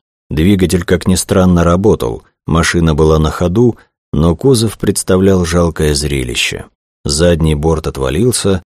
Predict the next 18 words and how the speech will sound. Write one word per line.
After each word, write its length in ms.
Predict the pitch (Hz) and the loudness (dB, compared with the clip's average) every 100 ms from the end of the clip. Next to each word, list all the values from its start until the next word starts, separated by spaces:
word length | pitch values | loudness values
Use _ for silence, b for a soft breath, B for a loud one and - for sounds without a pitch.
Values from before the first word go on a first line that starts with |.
| _ - | _ -6
остальные 600 | 156 - 98 76 117 123 | -6 -4 -2 0 0 2
превратились 760 | 104 92 78 - 98 101 - _ | 0 0 0 0 0 0 -4 _
в 140 | 67 76 | -6 -2
решето. 600 | 78 - 71 62 53 - _ _ _ | -2 -4 -4 -6 -8 -10 _ _ _
В 80 | - | -6
полу 320 | - 69 78 | -2 0 0
чернели 480 | 69 78 71 67 65 | -2 -6 -4 -6 -6
дыры. 460 | 67 76 71 60 - _ _ _ _ _ | -6 -4 -4 -6 -14 _ _ _ _ _
«А 160 | - 98 | -6 -4
что, 280 | - 175 175 | -2 0 2
товарищ 380 | 139 139 110 - | 4 4 2 0
майор, 400 | 92 76 62 - | 0 0 -2 -4
пусть 240 | - 190 - | 0 0 4
едет!» — 500 | 226 208 98 67 - _ _ _ | 4 4 2 -4 -12 _ _ _
нервно 420 | - 73 73 73 73 | -2 0 2 0 -2
смеялся 580 | 78 71 82 90 - | 0 0 0 0 -2
Никита 440 | 73 71 - 69 71 | -4 -4 -4 -6 -6
Костромин. 640 | - - 78 76 65 60 | -6 -2 0 0 -2 -6